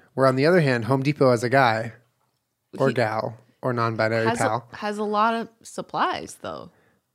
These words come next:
Speaker 1: So
Speaker 2: And knowledge.
Speaker 1: Home Depot as a person, does that mean they are literally carrying all the tools that come at Home Depot? Or are they just, like,
Speaker 2: All the tools and knowledge.
Speaker 1: it's the vibe and the energy of Home Depot in one person?
Speaker 2: No, no, no. It's all the tools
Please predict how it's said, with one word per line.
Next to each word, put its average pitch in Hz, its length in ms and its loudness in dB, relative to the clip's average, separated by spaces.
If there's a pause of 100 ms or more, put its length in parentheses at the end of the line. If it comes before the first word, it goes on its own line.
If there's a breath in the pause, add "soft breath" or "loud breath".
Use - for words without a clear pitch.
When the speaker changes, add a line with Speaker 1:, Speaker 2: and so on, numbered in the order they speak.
(260)
Speaker 1:
So 160 320 4
Speaker 2:
And 269 240 0
knowledge. 160 540 -4
Speaker 1:
Home 190 180 4
Depot 180 280 4
as 143 160 4
a 135 40 0
person, 117 460 -2
does 120 140 -6
that 139 160 0
mean 165 240 0
they 127 180 0
are 117 320 -2
literally 123 400 2
carrying 120 640 0
all 117 240 0
the 110 80 -8
tools 113 320 -6
that 113 140 -8
come 113 180 -8
at 110 80 -6
Home 110 160 -8
Depot? 156 460 -4
Or 127 180 0
are 117 80 2
they 117 140 0
just, 107 280 -10
like, 113 280 -6
Speaker 2:
All 185 180 0
the 202 80 -6
tools 190 420 -8
and 180 300 -6
knowledge. 147 300 -4
Speaker 1:
it's 208 80 -12
the 139 100 0
vibe 117 720 2
and 123 80 -6
the 117 60 -6
energy 117 480 -4
of 107 100 -8
Home 117 160 -2
Depot 113 300 0
in 104 100 -6
one 107 180 -10
person? - 360 -16
Speaker 2:
No, 156 260 -8
no, 156 140 -8
no. 147 300 -8
It's - 260 -12
all 160 240 -4
the 165 120 -12
tools 156 460 -10